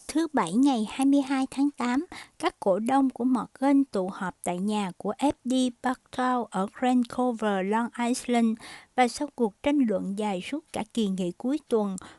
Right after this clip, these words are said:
cuối cùng họ cũng đưa ra con số mà họ có thể ra ơn cứu trợ cho ngân sách của nước Anh vào chiều Chủ nhật. Một bức điện đồng ý với ngôn ngữ ngụy trang phù hợp để che giấu bất cứ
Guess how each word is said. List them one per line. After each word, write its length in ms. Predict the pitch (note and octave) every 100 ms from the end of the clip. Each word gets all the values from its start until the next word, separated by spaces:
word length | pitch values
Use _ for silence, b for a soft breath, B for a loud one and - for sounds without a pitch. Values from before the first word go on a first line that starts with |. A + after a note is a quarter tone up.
| B
cuối 160 | C4+ F4
cùng 260 | - A3 F#3
họ 160 | F3+ F#3+
cũng 340 | - F3+ A#3+
đưa 180 | C4+ C4+
ra 220 | C4 C4 -
con 220 | C4+ C4
số 360 | - A#3+ B3+ D#4+
mà 140 | B3+ G3+
họ 220 | F3 F3
có 120 | - -
thể 260 | - F#3+ G#3
ra 140 | C4 B3+
ơn 280 | - C4+ B3+
cứu 240 | - C#4 E4+ -
trợ 240 | G3 E3+
cho 140 | A3
ngân 240 | B3+ C4+ C4+
sách 340 | - D#4+ -
của 140 | - F#3
nước 200 | A#3 C#4
Anh 320 | - B3+ B3
vào 180 | A3 G3 F3
chiều 220 | - G3+ F3
Chủ 100 | F3+
nhật. 320 | G#3 A#3+ F#3 B B B B B -
Một 180 | G3+ -
bức 200 | G4 B3+
điện 340 | A3 F#3 G3
đồng 220 | G#3+ G3
ý 260 | - A#3 D4
với 100 | D#4
ngôn 220 | D4+ D4 C#4
ngữ 220 | A3+ F#3
ngụy 360 | A#3 A#3+ F3+ -
trang 220 | C4+ C4+
phù 320 | C4+ A3+ G3+ F3
hợp 240 | G3+ F3+ -
để 120 | G#3 -
che 200 | C4 C4
giấu 320 | A3+ A#3+ C#4 -
bất 220 | F4 -
cứ 180 | D4